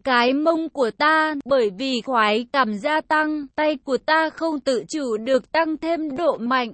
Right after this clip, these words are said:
bầu vú nàng liên tục biến đổi đủ mọi hình dạng trong tay ta. Bú chim một hồi, nữ hầu tựa hồ nhịn không được, mông bự bắt đầu vặn vẹo, hai tay chống lên bàn trà đẩy mông cong ra đằng sau,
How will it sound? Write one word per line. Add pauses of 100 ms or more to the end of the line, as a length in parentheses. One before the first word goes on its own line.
bầu
vú
nàng
liên
tục
biến
đổi
đủ
mọi
hình
dạng (120)
trong
tay
ta. (400)
Bú
chim
một
hồi,
nữ
hầu
tựa
hồ
nhịn
không
được,
mông
bự (100)
bắt
đầu
vặn
vẹo,
hai
tay
chống
lên
bàn
trà
đẩy
mông
cong
ra
đằng
sau,